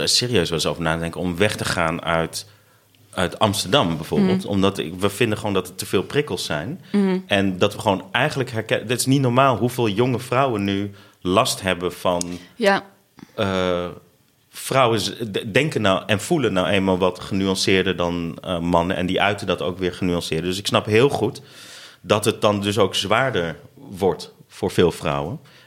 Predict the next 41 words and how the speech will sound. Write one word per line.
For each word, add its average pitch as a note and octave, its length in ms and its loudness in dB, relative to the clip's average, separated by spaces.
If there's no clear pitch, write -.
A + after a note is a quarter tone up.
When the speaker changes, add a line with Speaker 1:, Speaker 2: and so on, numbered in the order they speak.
Speaker 1:
En F#2+ 140 0
wij G2+ 100 4
herkennen A2 380 0
dat G2+ 140 -2
nu A#2+ 160 2
eigenlijk A2+ 320 -2
ook A2+ 140 -2
al A2 80 -2
een F#2+ 80 -2
beetje G#2 460 2
bij F#2 100 2
onze G2 260 -2
dochter. A#2 360 2
Dat E2+ 140 -6
we F2 80 -4
denken, F#2 240 0
ja, D2+ 160 0
Speaker 2:
Ja? A#3+ 300 4
Speaker 1:
eh, F#2+ 320 0
ja, D#3 400 2
de, A#2+ 260 2
de, A2+ 360 -6
even - 180 -2
kijken G#2 260 -2
hoor, C#3 60 -2
hoe C#3+ 160 -4
moet C3 80 -2
ik B2+ 60 -6
dat - 100 -2
uitleggen? B2 420 -4
Ik - 180 2
geloof C3+ 440 4
dat A#2 180 2
het, A#2 260 -2
ehm, G2+ 360 0
zoals A2 260 2
mannen A#2+ 380 4
een G2 100 -2
beetje A#2 460 4
sociopathisch G#2+ 840 0
zijn. F2+ 320 -4